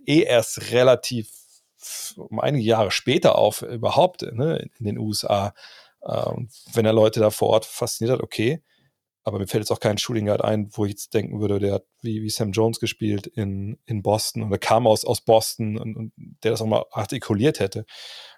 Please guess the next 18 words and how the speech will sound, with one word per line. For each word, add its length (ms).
Ähm, 260
von 160
daher 140
glaube 220
ich, 40
sein 160
Vermächtnis 800
in 140
der 160
Hinsicht 540
total 340
zu 80
vernachlässigen. 840
Also 180
für 260
ihn, 260
glaube 260
ich, 160